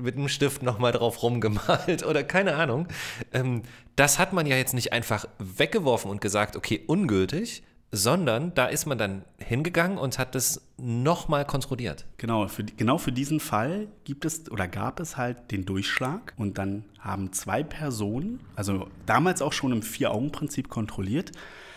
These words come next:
Speaker 2: ob der Fehler auf beiden Dokumenten drauf ist.
Speaker 1: Mhm.
Speaker 2: Zum Beispiel, wie du schon gesagt hast, eine Zahl zu viel. War das der Fall? Gab es genaue Regelungen, welches Kreuz man wegnimmt? Als Beispiel,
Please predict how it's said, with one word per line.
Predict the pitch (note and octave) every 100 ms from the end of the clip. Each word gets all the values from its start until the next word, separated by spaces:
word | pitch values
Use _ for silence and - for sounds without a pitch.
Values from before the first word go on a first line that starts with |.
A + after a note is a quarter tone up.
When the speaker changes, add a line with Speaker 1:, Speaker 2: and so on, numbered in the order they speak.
| - -
Speaker 2:
ob | E3 -
der | B2+
Fehler | - C3+ D#3+
auf | C3 -
beiden | G#2 A#2+ C#3+
Dokumenten | C#3 - A#2 B2+ C#3 C#3
drauf | - G2 B2 -
ist. | - - -
Speaker 1:
Mhm. | G#2 F#2 F2+
Speaker 2:
Zum | G2+
Beispiel, | F#2 G2+ -
wie | G#2
du | G#2
schon | A#2 G#2
gesagt | G2 G2+ -
hast, | G#2 -
eine | G2
Zahl | F#2 G2+ F#2+
zu | -
viel. | G2 A#2+ F#2 - - -
War | G2+ G2
das | D3+ E3+
der | - E3+
Fall? | - F3 A3 C4+ - - - -
Gab | A#2+ B2
es | D3+ -
genaue | A#2 C3+ B3 A#3
Regelungen, | F3 F3+ A2 G2+ C#3 A3+ - -
welches | A#2 F3+ - -
Kreuz | - C#3+ F3+ -
man | E3
wegnimmt? | D3+ D3+ G#2 - - - _ _ _
Als | G#2+ -
Beispiel, | A#2 D3+ - F#3+ F#3